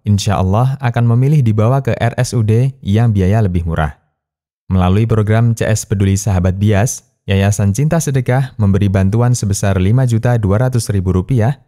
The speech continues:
kepada keluarga Bapak Jolimar Irianto. Semoga bantuan ini dapat meringankan kesulitan beliau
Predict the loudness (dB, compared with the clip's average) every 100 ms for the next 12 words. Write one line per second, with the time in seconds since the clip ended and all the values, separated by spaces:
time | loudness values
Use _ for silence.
0 | -10 -4 -2 0 0 0 0 0 0 0
1 | 0 -2 0 2 2 2 0 -2 0 0
2 | 0 0 -2 -6 _ _ _ _ _ _
3 | -6 -2 0 2 2 2 2 0 0 2
4 | 2 0 -2 -2 -2 0 0 0 0 0
5 | 0 0 0 -2 -2 0 0 2 2 2
6 | 0